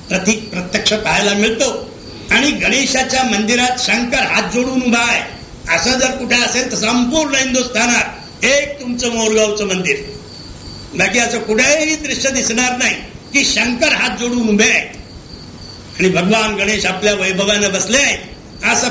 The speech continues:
फक्त एकट्या या मोरगावला पाहायला मिळतं, बाकी कुठेही मिळत नाही. असं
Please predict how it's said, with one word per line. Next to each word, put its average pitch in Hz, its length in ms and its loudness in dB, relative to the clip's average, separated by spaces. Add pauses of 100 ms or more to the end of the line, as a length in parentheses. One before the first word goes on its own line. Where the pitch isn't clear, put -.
फक्त 240 260 -2
एकट्या 240 420 2
या 233 160 2
मोरगावला 226 540 2
पाहायला 208 360 2
मिळतं, 254 520 0 (260)
बाकी 208 260 0
कुठेही 269 400 0
मिळत 202 360 -2
नाही. - 120 -12 (640)
असं 226 160 0